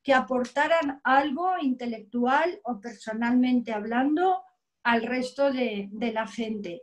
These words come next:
Y ella fue una de las socias fundadoras. Eso también tiene un lugar importante dentro del, del modo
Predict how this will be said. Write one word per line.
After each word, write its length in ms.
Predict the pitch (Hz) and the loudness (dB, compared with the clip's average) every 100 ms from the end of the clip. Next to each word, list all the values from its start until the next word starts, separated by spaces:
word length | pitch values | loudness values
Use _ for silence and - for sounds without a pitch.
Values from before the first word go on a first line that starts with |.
| - | 2
Y 120 | 247 | 4
ella 280 | 285 339 349 | 6 4 2
fue 160 | 349 | 0
una 200 | 359 381 | 4 6
de 80 | 311 | 6
las 300 | 262 208 - - | 2 -4 -8 -8
socias 420 | 285 269 349 - | -6 -4 -4 -4
fundadoras. 840 | 277 240 226 302 269 185 - - _ _ _ - - - - - _ | -2 -2 2 0 0 -4 -14 -20 _ _ _ -20 -20 -20 -20 -20 _
Eso 480 | 262 269 - 359 359 | 2 2 2 0 0
también 560 | 294 269 247 277 311 370 339 - - | 0 0 0 0 -2 -4 -8 -20 -8
tiene 480 | 262 262 285 294 - | -2 0 0 -2 -2
un 200 | 254 254 | 0 2
lugar 360 | 262 262 262 247 | 2 2 0 0
importante 960 | 240 233 240 - 269 294 294 349 311 | -2 -4 -6 -2 -2 -2 -2 -4 -4
dentro 600 | 233 233 247 262 277 285 | -4 -4 -2 -2 0 0
del, 460 | 262 254 226 220 208 _ _ _ _ | 0 -2 -4 -8 -14 _ _ _ _
del 340 | 202 214 240 | -4 4 8
modo 500 | 247 294 339 370 392 | 8 8 6 6 2